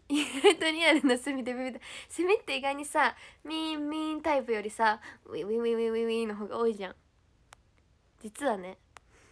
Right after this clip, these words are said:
多いんですよ。ミーンミーンは少数派なんだよね。培ってきた。これ中学校の登校の道で、あの、いつも頭の上に木があって、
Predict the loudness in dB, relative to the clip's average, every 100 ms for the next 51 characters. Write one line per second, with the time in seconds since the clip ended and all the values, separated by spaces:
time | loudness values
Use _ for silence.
0 | _ -20 _ _ -8 -6 -6 -10 -16 -10
1 | -6 -2 -2 -2 -2 -4 -4 -6 -6 -10
2 | -8 -6 -6 -6 -8 -12 -20 _ -20 _
3 | _ _ _ -20 _ _ _ _ _ _
4 | -20 _ _ _ _ -14 -14 -14 -4 -4
5 | -2 -8 -8 -14 -10 -12 -10 -6 -6 -6
6 | -6 -6 -6 -4 -4 -2 -6 -4 -6 -8
7 | -8 -8 -8 -8 -14 _ -18 -14 -14 -12
8 | -10 -8 -8 -10 -16 _ _ -10 -6 -4
9 | -2 -2 -4 -6 -10 -6 -6 -8 -10 -10
10 | -10